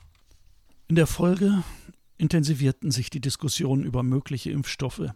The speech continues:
ihre Risiken und Möglichkeiten ihres Einsatzes. Im Reichstuberkuloseausschuss konstituierte sich im September neunzehnhundertzweiundvierzig eine Arbeitsgruppe Impfung,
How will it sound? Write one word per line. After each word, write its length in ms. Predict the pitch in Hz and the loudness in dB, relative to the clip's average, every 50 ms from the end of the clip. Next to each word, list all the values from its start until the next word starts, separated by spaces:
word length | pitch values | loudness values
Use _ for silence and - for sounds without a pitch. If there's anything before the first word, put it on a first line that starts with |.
| - _ _ | -12 _ _
ihre 360 | - 139 123 123 123 123 117 | -2 -2 -2 -2 -4 -6 -4
Risiken 480 | 143 180 151 - 170 156 - - - - | -4 -4 -2 -2 -4 -6 -4 -6 -4 -2
und 140 | - 131 143 | -2 -2 0
Möglichkeiten 800 | 160 143 - - 85 - - - - - 135 - - 80 - 208 | -2 -2 -2 -4 -8 -8 -6 -4 -4 -4 -4 -4 -6 -6 -6 -4
ihres 300 | 190 127 131 135 - 233 | -4 -4 -4 -4 -4 -4
Einsatzes. 680 | 165 135 135 123 131 123 - - 139 123 - - - - _ _ _ _ _ _ _ _ _ _ _ _ | -4 -4 -4 -4 -4 -6 -6 -4 -6 -6 -6 -8 -10 -14 _ _ _ _ _ _ _ _ _ _ _ _
Im 140 | - 156 156 | 4 4 4
Reichstuberkuloseausschuss 1800 | 143 143 151 160 185 185 - - - - 170 156 147 - - 160 143 165 202 208 160 151 135 120 120 123 117 - - 190 208 - - - - - - | 6 6 4 2 2 0 -2 -4 -2 -2 0 0 0 2 2 2 2 4 2 2 0 0 -2 -2 -2 -2 -2 -2 -2 -2 -2 -2 -4 -6 -8 -12 -16
konstituierte 880 | _ - 165 160 160 - - 170 - - 175 220 220 185 202 - - 156 | _ 0 2 2 2 0 -2 -6 -6 -4 -6 -2 0 -2 -2 -2 -2 -4
sich 420 | 120 123 160 160 143 - - - - | -2 -2 -2 -4 -4 -8 -14 -10 -4
im 160 | - 151 147 | 0 0 2
September 560 | 139 139 143 - - - 180 190 190 180 143 147 | 2 0 -2 -4 -2 -2 0 0 0 0 0 0
neunzehnhundertzweiundvierzig 1160 | 147 147 139 - 151 139 - - 151 139 135 143 - - 147 143 - - 165 143 - - - | 0 -2 0 -2 -4 -4 -2 -2 0 0 0 0 0 -2 -2 -2 0 -2 -4 -4 -4 -4 0
eine 180 | 156 156 151 - | 2 2 2 2
Arbeitsgruppe 640 | 156 151 156 170 180 - - - - - - - 180 | 2 2 2 2 2 0 -2 -4 -4 -4 0 0 0
Impfung, 720 | 180 165 190 147 165 - - - 143 139 180 208 196 - | 0 2 2 2 2 0 -2 -4 -2 0 0 0 -2 -6